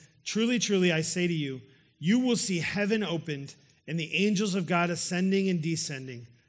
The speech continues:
on the Son of Man." He promised these men,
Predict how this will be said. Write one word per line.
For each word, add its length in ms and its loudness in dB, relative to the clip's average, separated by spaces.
on 120 -8
the 80 -10
Son 240 -4
of 120 -12
Man." 280 -14
He 180 4
promised 680 2
these 280 0
men, 420 -6